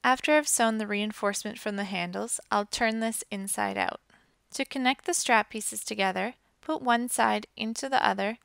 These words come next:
and connect them with a zigzag stitch. I also used a zigzag stitch to reinforce the patch at the bottom of the bag.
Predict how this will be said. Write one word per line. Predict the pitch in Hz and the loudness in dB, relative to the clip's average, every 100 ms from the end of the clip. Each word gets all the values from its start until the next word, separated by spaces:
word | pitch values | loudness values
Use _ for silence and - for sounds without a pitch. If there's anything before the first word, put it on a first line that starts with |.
| _ _ | _ _
and | 226 233 | -10 -8
connect | 240 226 - | -2 -2 -2
them | 277 269 | -4 -2
with | 240 | -4
a | 226 | -4
zigzag | 208 196 196 202 185 - | -4 -4 -4 -2 -2 -4
stitch. | - - - - - - _ _ _ _ _ _ _ _ _ _ | -6 -6 -8 -4 -2 -2 _ _ _ _ _ _ _ _ _ _
I | 254 | 4
also | 277 - | 4 4
used | 302 269 - | 0 0 -2
a | 233 | 0
zigzag | 220 214 - 208 202 | 0 0 2 2 0
stitch | - 202 196 - | -4 -4 -4 -4
to | - | -4
reinforce | 202 202 202 - 190 | -2 -2 -2 -4 -4
the | - - | -6 -8
patch | - 202 208 - | -4 -4 -2 -6
at | - | -6
the | 190 | -2
bottom | 180 180 180 | 0 0 -4
of | 180 | -8
the | 185 | -4
bag. | 180 165 - - | -2 -2 -4 -12